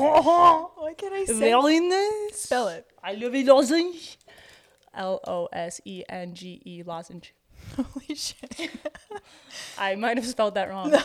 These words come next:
Speaker 2: <laughs> I see. You were very confident,
Speaker 1: Unless
Speaker 2: though.
Speaker 1: it's L O S A N G E, lozenge.
Speaker 2: I've never heard of that.
Speaker 1: Can you use it in a
Speaker 2: Okay.
Speaker 1: sentence? <laughs>
Speaker 2: Please rephrase.
Speaker 1: What was I saying?
Speaker 2: You were talking about
Speaker 1: Transportation.
Speaker 2: Yes.
Speaker 1: Yes.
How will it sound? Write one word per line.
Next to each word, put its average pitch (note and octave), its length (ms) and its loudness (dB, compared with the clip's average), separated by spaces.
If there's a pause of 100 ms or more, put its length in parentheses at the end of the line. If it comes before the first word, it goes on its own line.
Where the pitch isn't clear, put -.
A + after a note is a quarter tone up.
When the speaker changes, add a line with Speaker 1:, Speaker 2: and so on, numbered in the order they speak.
(140)
Speaker 2:
<laughs> - 160 -12
I C4+ 80 -2
see. - 320 -8
You A#3 140 -8
were B3+ 80 -6
very A3+ 220 -6
confident, A#3 420 -2
Speaker 1:
Unless C4 180 0
Speaker 2:
though. C4+ 60 -2
Speaker 1:
it's - 180 -6
L A3 240 2
O G3+ 240 4
S G3+ 260 -4
A G3+ 220 -2
N F3 340 -10
G F3 120 -18
E, F3 280 -18 (360)
lozenge. D#3+ 320 -16 (340)
Speaker 2:
I've E3+ 60 -20
never E3 180 -20
heard E3+ 140 -20
of E3 80 -20
that. E3+ 240 -20
Speaker 1:
Can - 120 -14
you A#3+ 60 -8
use B3 120 -10
it C#4 120 -4
in B3+ 60 -4
a B3+ 60 -2
Speaker 2:
Okay. B3 40 -6
Speaker 1:
sentence? A#3 600 -2 (1500)
<laughs> G#4 560 -8
Speaker 2:
Please B3 460 -6
rephrase. A3+ 640 -10
Speaker 1:
What C4 120 0
was D#4+ 100 -4
I F4+ 80 -2
saying? A#3 520 -10 (320)
Speaker 2:
You A3 200 -14
were B3+ 140 -10
talking G3+ 440 -10
about E3 440 -12 (220)
Speaker 1:
Transportation. G#3 720 -14
Speaker 2:
Yes. - 360 -12 (200)
Speaker 1:
Yes. F3+ 320 -6